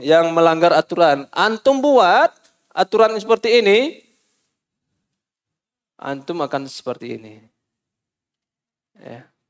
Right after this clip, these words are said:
Jadi ini mempermalukan namanya, mempermalukan murid kita. Dibawakan ke kita,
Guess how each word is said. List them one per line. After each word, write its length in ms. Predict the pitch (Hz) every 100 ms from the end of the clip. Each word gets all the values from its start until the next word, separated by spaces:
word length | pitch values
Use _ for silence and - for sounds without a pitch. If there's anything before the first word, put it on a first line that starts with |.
| _ _ _ _
Jadi 420 | - 123 143 - - _ _ _ _ _ _ _ _ _ _ _ _ _ _ _
ini 180 | 147 170 180
mempermalukan 720 | 165 - 139 131 127 - 120
namanya, 320 | 117 113 117
mempermalukan 880 | 123 120 - 117 120 - 165 233 226 _
murid 240 | 135 127 131
kita. 480 | - 120 - 58 _ _ _ _ _ _ _ _
Dibawakan 400 | 156 208 - 175
ke 160 | 156
kita, 320 | 123 - -